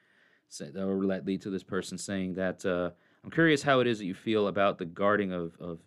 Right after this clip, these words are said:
sacral spaces, objects, and, and accesses. We have some evidence, like in the accounts of Bede, that shows, uh, that showing the contents of your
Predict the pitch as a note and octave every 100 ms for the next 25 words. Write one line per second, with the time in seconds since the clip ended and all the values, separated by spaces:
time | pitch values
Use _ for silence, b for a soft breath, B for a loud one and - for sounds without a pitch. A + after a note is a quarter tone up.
0 | _ - - G#2 - G2 E2+ E2+ _ _
1 | _ - F2 E2 - G2+ - _ _ E2+
2 | E2 D#2+ E2 - D#2 D#2 - D#2+ D#2 D#2+
3 | _ _ _ F2+ F2 - F2+ G#2+ G#2 b
4 | b b b b F2+ A2 G#2 - F#2 F#2
5 | F#2+ G#2+ G#2+ G2 F#2 F#2+ F2+ E2+ - F#2
6 | E2+ E2+ D2+ F2+ E2+ A#2 - _ _ _
7 | _ _ _ _ _ _ - F#2+ F#2+ F2+
8 | F#2 - _ _ _ _ - - G2+ G2+
9 | G2 F#2 - - F#2 F#2 F2 F2 F2+ -
10 | _ _ _ _ _ _ _ _ _ -
11 | F#2 - - - E3 D3 F#2 D#2+ - F2
12 | D#2+ - E2 C#2+ - G2 E2 F2 E2